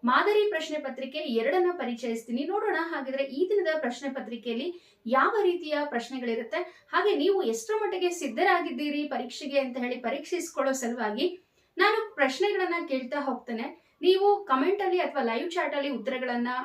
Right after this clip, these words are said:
ಹೇಳ್ತಾ ಹೋಗಿ, ಆಗ ನಿಮಗೆ ನೀವು ಏನ್ ಓದಿದೀರಾ ಅನ್ನೋದು ಕೂಡ ಗೊತ್ತಾಗುತ್ತೆ ಅಂತ ಹೇಳಿ ಹೇಳ್ತಾ, ಬನ್ನಿ ತಡ ಮಾಡದೆ ಎಸ್ ಎಸ್ ಎಲ್ ಸಿ ವಾರ್ಷಿಕ ಪರೀಕ್ಷೆಗೆ ಸಂಬಂಧಿಸಿದಂತೆ ಮಾದರಿ ಪ್ರಶ್ನೆ ಪತ್ರಿಕೆ ಎರಡು ಇದ್ರ ಬಗ್ಗೆ ತಿಳಿತಾ ಹೋಗೋಣ.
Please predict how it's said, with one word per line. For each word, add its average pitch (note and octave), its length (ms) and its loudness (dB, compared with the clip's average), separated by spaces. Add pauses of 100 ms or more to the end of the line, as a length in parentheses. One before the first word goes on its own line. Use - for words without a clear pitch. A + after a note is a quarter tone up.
(180)
ಹೇಳ್ತಾ C4+ 340 -2
ಹೋಗಿ, B3 440 -2 (200)
ಆಗ C#4 220 6
ನಿಮಗೆ G4+ 680 2
ನೀವು D#4 240 0
ಏನ್ D4 280 -2
ಓದಿದೀರಾ D4+ 500 0
ಅನ್ನೋದು C4+ 280 -2
ಕೂಡ B3+ 140 -2 (120)
ಗೊತ್ತಾಗುತ್ತೆ C#4 500 0
ಅಂತ A#3+ 180 -2
ಹೇಳಿ A#3 180 0
ಹೇಳ್ತಾ, E4+ 340 -2 (420)
ಬನ್ನಿ F4 280 4
ತಡ C#4 280 0
ಮಾಡದೆ C#4 500 0 (100)
ಎಸ್ F4+ 80 2
ಎಸ್ G#4 140 0
ಎಲ್ G4+ 120 4
ಸಿ G4+ 140 4
ವಾರ್ಷಿಕ C#4 420 0
ಪರೀಕ್ಷೆಗೆ C4+ 480 -2
ಸಂಬಂಧಿಸಿದಂತೆ A#3 1000 -4 (760)
ಮಾದರಿ D4 380 6
ಪ್ರಶ್ನೆ D4 340 -2
ಪತ್ರಿಕೆ C4 400 -6
ಎರಡು C#4 560 4 (220)
ಇದ್ರ F#4+ 240 6
ಬಗ್ಗೆ C4 240 4
ತಿಳಿತಾ B3+ 320 0
ಹೋಗೋಣ. G#3+ 420 -2